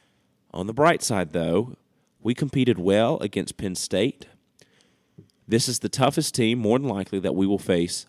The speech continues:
all year long. Okay? I feel so, so comfortable. We're not, we're not finishing last in the Big twelve.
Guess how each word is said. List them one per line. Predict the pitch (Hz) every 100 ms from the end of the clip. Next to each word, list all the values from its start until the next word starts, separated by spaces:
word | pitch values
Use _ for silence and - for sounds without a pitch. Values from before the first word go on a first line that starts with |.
| -
all | 82 82
year | 82 80
long. | 85 - 92 _ _ _ - - - - -
Okay? | 120 120 135 _ _ _ _ _ _ _ _ _ _ _ _
I | - 135 165
feel | - 107 87 - _
so, | - - - 131 135 139 107 87 95 110 _ _ _ _ _ _ _ _ _ _ _ _ -
so | - 147 160
comfortable. | - 107 85 - 85 -
We're | -
not, | 202 180 -
we're | - 180
not | 185
finishing | 139 151 - 98
last | 98 98 87
in |
the | 85
Big | 85
twelve. | - - 73 -